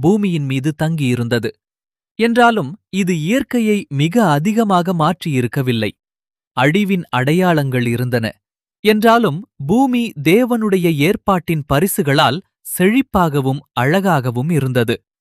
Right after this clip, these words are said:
குன்றுகள் கனிகளால் நிறைந்த திராட்சைக் கிளைகளுக்கு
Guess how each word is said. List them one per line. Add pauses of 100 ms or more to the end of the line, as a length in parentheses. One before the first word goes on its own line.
(380)
குன்றுகள் (100)
கனிகளால்
நிறைந்த
திராட்சைக்
கிளைகளுக்கு